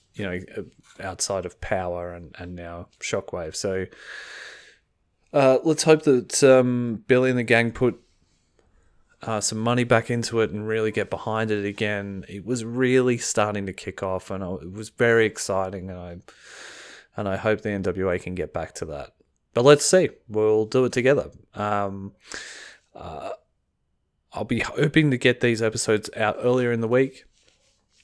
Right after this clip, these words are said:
from now on, because I will be getting the episodes that drop a day early compared to the rest of everybody watching on YouTube. So, um, yeah, and we'll try and keep the episodes about fifteen, twenty minutes long. So, anyway, it's good to be back.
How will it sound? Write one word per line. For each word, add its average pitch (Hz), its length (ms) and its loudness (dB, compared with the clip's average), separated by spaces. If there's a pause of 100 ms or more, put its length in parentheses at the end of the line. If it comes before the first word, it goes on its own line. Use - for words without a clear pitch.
(200)
from 117 280 -2
now 113 240 -2
on, 135 200 0
because 101 320 -6
I 92 300 -2
will 98 240 -6
be 92 380 -6
getting 90 320 -8
the 95 100 -12
episodes 92 400 -8
that 92 140 -14
drop 101 180 -6
a 92 40 -14
day 95 220 -4
early 131 280 2
compared 98 460 -8
to 95 340 -6
the 82 120 -18
rest 90 300 -10
of 92 360 -10 (220)
everybody 98 360 -6
watching 101 260 -6
on 101 120 -8
YouTube. 120 380 -2
So, 101 280 -4 (840)
um, 135 540 0
yeah, - 180 2 (100)
and 120 80 -2
we'll 120 120 0
try 117 160 2
and 113 100 -2
keep 117 120 0
the 110 100 2
episodes 107 400 0
about 101 280 0
fifteen, 104 380 -4
twenty 95 200 -10
minutes 87 280 -12
long. 82 200 -16
So, 87 200 -8 (720)
anyway, 190 300 8 (500)
it's - 160 -6
good 175 140 6
to 156 60 0
be 135 100 0
back. 147 480 6